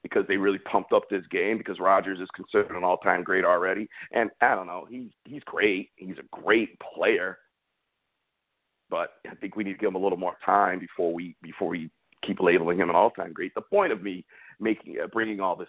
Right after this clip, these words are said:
up, the point of it is I got to watch a lot of good quarterback play. And then I watched Dak Prescott. I like Dak.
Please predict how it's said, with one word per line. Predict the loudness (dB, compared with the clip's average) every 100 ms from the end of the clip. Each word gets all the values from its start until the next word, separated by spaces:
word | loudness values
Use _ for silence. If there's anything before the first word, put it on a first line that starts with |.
| -8
up, | -8 -8
the |
point | -2 0 4
of | 2
it | 2 0
is | -4 -8 -20 -16 2
I | 4 4 2
got | 2 2 -4
to |
watch | -4 -4 -4
a | -8
lot | -6 -8
of |
good | -12 -16
quarterback | -8 -6 -6 -8 -12 _
play. | -12 -12 -12 _ _ _ _ _ _ _ _ _ _ -10
And | -8
then | -4
I | 2
watched | 2 2 -4
Dak | -8 -8
Prescott. | -16 -18 -18 -20 _ _ _ _ _ _ _ _ -4 2
I |
like | 2 2
Dak. | -8 -10 -18